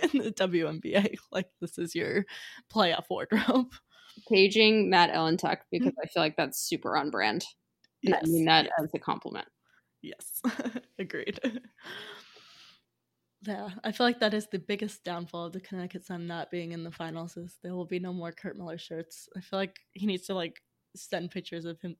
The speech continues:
Speaker 1: or post pictures on Twitter of himself wearing crazy shirts in his house <laughs> while he watches the finals, just to keep everyone entertained.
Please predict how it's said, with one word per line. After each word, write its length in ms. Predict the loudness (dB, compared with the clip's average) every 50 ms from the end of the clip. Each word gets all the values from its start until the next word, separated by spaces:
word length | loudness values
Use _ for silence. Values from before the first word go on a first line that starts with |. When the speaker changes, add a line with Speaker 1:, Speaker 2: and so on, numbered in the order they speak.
| _ _ _ _ -8
Speaker 1:
or 240 | -6 -4 -4 -4 -4
post 240 | -2 -4 -4 -4 -6 _ _
pictures 240 | -10 -8 -6 -6 -6
on 100 | -8 -8
Twitter 340 | -8 -6 -4 -4 -2 -4 -4
of 260 | -4 -4 -6 -6 -6
himself 320 | -8 -8 -6 -8 -8 -8 -6
wearing 360 | -6 -6 -6 -8 -8 -10 -12 -8
crazy 300 | -4 -4 -4 -2 -2 -4
shirts 320 | -4 -4 -6 -8 -6 -6 -8
in 80 | -8
his 140 | -8 -6 -4
house 240 | -2 -2 -2 -2 -4
<laughs> 40 | 0
while 140 | 2 2
he 140 | 4 4 6
watches 420 | 6 6 6 6 4 -2 -4 -2 0
the 140 | 0 0
finals, 520 | 4 4 6 6 6 6 4 2 0 -2 -6 -10 -4 0 0 0 2 6
just 240 | 6 6 6 6 2
to 80 | -2
keep 180 | 0 0 0 0
everyone 380 | -2 -2 -2 -2 -2 0 -2 -2
entertained. 760 | -4 -4 -6 -8 -8 -8 -8 -4 -2 -2 -2 -4 -8 -14